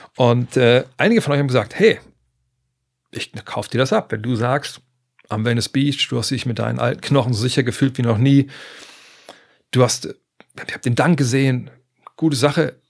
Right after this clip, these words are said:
auch wenn das jetzt nicht unbedingt Better Guards sind, die dich höher springen lassen. Ich würde das gerne ausprobieren.“ Ihr seid auf die Seite gegangen und wollte da die fünfzehn Prozent Rabatt auf betterguards punkt de slash dank mit fünfzig ziehen. Und dann ging das irgendwie nicht.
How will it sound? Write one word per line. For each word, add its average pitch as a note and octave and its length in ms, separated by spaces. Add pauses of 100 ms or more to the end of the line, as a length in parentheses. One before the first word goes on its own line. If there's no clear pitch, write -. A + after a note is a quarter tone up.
(420)
auch - 160
wenn A#2 60
das A2+ 120
jetzt A2+ 140
nicht C3+ 180
unbedingt B2 300
Better A#2+ 220
Guards B2 240
sind, B2+ 200
die B2 80
dich A2 120
höher A#2+ 120
springen D3+ 260
lassen. C#3 560 (140)
Ich C#3+ 140
würde D#3 100
das D3 80
gerne C3 160
ausprobieren.“ - 440 (680)
Ihr B2+ 100
seid C#3+ 140
auf C3+ 120
die B2+ 220
Seite A#2 280
gegangen C#3 460 (220)
und C3+ 360
wollte B2 220
da A#2+ 200
die A#2+ 140
fünfzehn B2 420
Prozent A#2 440
Rabatt A2 680
auf A2+ 240
betterguards A#2 600
punkt B2+ 400
de B2 280
slash - 380
dank - 180
mit B2+ 100
fünfzig C#3+ 540
ziehen. F#3+ 400 (420)
Und C3+ 100
dann C#3+ 100
ging G3 100
das C#3+ 140
irgendwie A2 200
nicht. A2 240